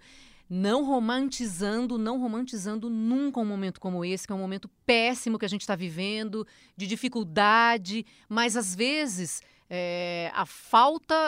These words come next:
é, de dinheiro faz com que você pense em estratégias que você nunca pensou e que também são bacanas, né? Essa, por exemplo, do,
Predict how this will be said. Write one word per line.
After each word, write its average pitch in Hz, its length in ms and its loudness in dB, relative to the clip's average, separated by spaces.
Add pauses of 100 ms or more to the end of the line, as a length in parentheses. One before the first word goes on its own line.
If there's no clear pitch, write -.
(160)
é, 202 260 -4 (240)
de 214 300 -4
dinheiro 214 420 0
faz 262 280 -2
com 269 100 -6
que 262 100 -6
você 240 240 -4
pense 247 440 -8
em 254 40 -2
estratégias 214 960 -4 (320)
que 233 160 -2
você 254 420 0 (400)
nunca 302 560 0
pensou 285 680 2
e 311 80 -8
que - 80 -14
também 392 300 -4
são 269 120 -2
bacanas, 170 520 -6
né? 196 160 -6 (240)
Essa, 190 200 -4
por 220 140 -2
exemplo, 196 320 -2
do, 196 240 -4